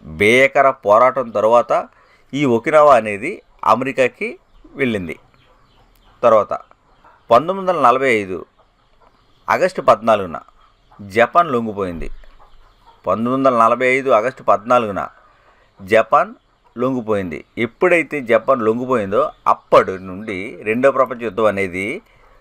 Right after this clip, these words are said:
ముగిసింది. అన్ని చోట్ల కూడా, అంటే జపాన్ లొంగుబాటుతో అన్ని చోట్ల కూడా రెండో ప్రపంచ యుద్ధం అనేది ముగిసింది.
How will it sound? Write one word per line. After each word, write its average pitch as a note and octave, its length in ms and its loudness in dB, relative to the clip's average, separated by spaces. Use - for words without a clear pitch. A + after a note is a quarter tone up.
ముగిసింది. G#2 500 -6
అన్ని C3+ 360 -2
చోట్ల C#3+ 260 4
కూడా, A#2+ 440 4
అంటే G#2+ 200 -8
జపాన్ A#2 480 0
లొంగుబాటుతో A#2+ 840 -2
అన్ని D3 440 -4
చోట్ల C#3 280 4
కూడా A#2+ 440 0
రెండో A#2 320 -2
ప్రపంచ C3 360 -4
యుద్ధం A2 200 -2
అనేది G#2+ 440 0
ముగిసింది. G#2 600 -10